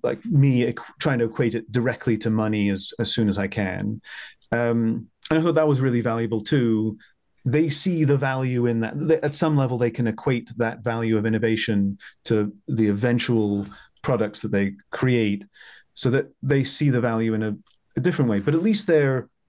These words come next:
equating what they're doing to real world value at, at some level. However they get to it, it,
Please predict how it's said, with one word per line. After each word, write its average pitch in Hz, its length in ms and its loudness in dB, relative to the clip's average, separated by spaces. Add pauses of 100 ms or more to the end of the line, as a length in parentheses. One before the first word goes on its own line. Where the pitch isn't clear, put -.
(140)
equating 143 720 2
what 117 180 0
they're 113 160 0
doing 117 420 0
to 113 300 0
real 110 260 2
world 101 240 2
value 110 420 -2
at, 107 80 -6 (180)
at 104 100 -4
some 110 340 0
level. 104 520 -2 (300)
However 143 400 4
they 131 160 2
get 135 260 -2
to 160 160 4
it, 180 200 0 (460)
it, - 200 -6